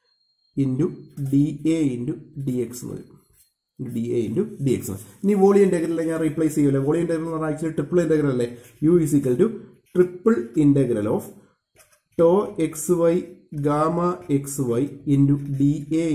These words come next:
into ഡി എക്സ് ആ വാല്യൂ അല്ലേ? അപ്പൊ ഏരിയ ഇന്റഗ്രൽ ഇനി പുറത്തെടുക്കാമല്ലോ, ഏരിയ ടൈമിനെ. That is equal to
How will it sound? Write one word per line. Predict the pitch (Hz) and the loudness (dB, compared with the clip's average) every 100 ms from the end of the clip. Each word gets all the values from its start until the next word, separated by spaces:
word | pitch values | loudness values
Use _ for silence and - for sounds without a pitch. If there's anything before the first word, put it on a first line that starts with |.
| 127 | -2
into | 117 131 180 - 139 | -4 -6 -8 -8 -4
ഡി | 131 117 | 0 0
എക്സ് | 110 104 | -2 -6
ആ | 90 | -6
വാല്യൂ | 113 226 | -4 -2
അല്ലേ? | 220 - - - _ | -2 -6 -14 -20 _
അപ്പൊ | 180 180 | 4 8
ഏരിയ | 190 202 190 | 8 8 6
ഇന്റഗ്രൽ | 175 165 165 165 | 4 0 -2 -2
ഇനി | 151 | -2
പുറത്തെടുക്കാമല്ലോ, | 156 165 147 147 143 147 147 175 | -2 0 0 2 2 0 -4 -2
ഏരിയ | 165 170 147 | 0 2 2
ടൈമിനെ. | 147 143 143 | 4 2 2
That | 147 143 | -2 -2
is | |
equal | 143 | 2
to | 160 | 2